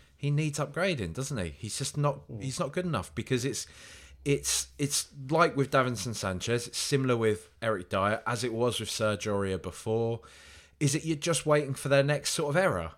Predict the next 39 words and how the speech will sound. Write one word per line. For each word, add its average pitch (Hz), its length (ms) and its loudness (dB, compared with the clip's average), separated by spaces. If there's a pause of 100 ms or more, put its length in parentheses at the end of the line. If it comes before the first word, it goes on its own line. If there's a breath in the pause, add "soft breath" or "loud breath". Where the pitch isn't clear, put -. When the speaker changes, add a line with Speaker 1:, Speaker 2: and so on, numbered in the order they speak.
(120)
Speaker 1:
You 123 100 0
know, 143 140 10
they're 147 120 8
great, 151 400 4
they're 123 120 4
good - 260 2
players 165 380 6
when 110 120 2
they're 107 120 2
playing 117 380 0
well, 101 360 2 (220 loud breath)
but 135 80 2
you 123 180 4
always 127 320 6
know 117 160 4
there's 113 160 -2
an 120 60 0
error 127 220 6
coming. 80 400 -6 (460 soft breath)
Um, 104 540 2 (640)
and 120 160 2
you're 127 100 4
just 139 220 2
waiting 139 320 4
for 95 160 -6
that. 85 240 -4
And 113 160 -6
y-, - 880 -18 (340 soft breath)
if 156 160 -4
you, 175 140 -6
if - 120 -8
you, 160 160 -6
if 151 240 -4
you 160 120 -2
wanna 156 260 4
kind 147 220 2
of 143 80 0 (460)
be 143 200 6
a, 131 140 6